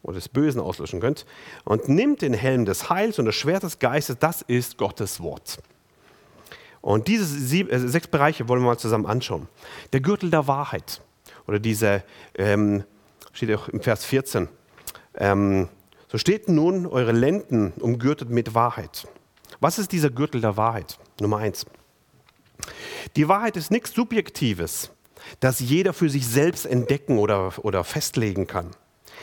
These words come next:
Es gibt nur eine Wahrheit, nämlich das Wort Gottes. Wir leben in einer Welt, wo jeder denkt, die Wahrheit ist relativ, ja, oder viele denken das und denken, oh, ich kann meine Wahrheit selber rausfinden. Ich kann dir eins sagen, die Wahrheit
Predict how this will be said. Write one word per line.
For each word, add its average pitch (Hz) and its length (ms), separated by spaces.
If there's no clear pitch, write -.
Es 120 220
gibt 170 240
nur 196 360
eine 180 360
Wahrheit, 131 420
nämlich 120 360
das 104 280
Wort 98 260
Gottes. - 400
Wir 120 80
leben 233 200
in 202 60
einer 175 240
Welt, 214 240
wo 131 80
jeder 170 260
denkt, 131 460
die 113 140
Wahrheit 139 280
ist 123 100
relativ, 127 540
ja, 117 160
oder 104 180
viele 190 280
denken 104 280
das 147 200
und 98 100
denken, 120 160
oh, 285 140
ich - 120
kann 165 140
meine 151 200
Wahrheit 147 460
selber 147 240
rausfinden. 104 420
Ich 117 80
kann 120 140
dir 151 80
eins 175 220
sagen, 127 280
die 110 160
Wahrheit 127 560